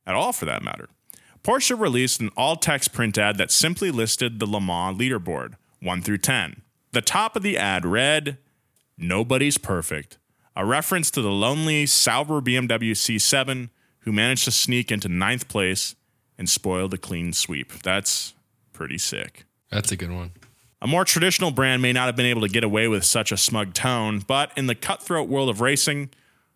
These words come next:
Speaker 1: sarcasm and competitive barbs are expected, especially when you can back it up with results like those.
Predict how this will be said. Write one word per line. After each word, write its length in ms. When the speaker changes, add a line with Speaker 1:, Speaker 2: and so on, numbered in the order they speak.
Speaker 1:
sarcasm 640
and 120
competitive 480
barbs 500
are 180
expected, 560
especially 560
when 100
you 60
can 120
back 280
it 60
up 180
with 160
results 400
like 220
those. 440